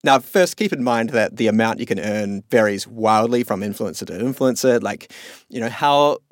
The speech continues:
loyal are your followers? Do they click on the links that you suggest?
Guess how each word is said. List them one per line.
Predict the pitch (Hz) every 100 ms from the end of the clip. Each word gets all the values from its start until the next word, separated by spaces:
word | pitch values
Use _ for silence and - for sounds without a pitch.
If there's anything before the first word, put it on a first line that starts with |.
| -
loyal | 131 127 143 151 120
are | - 117
your | 120
followers? | 120 - 135 139 71 - - - -
Do | 120
they | 120
click | 120 - 160
on | 131
the | 117 113
links | 135 151 -
that | -
you |
suggest? | - - - - - -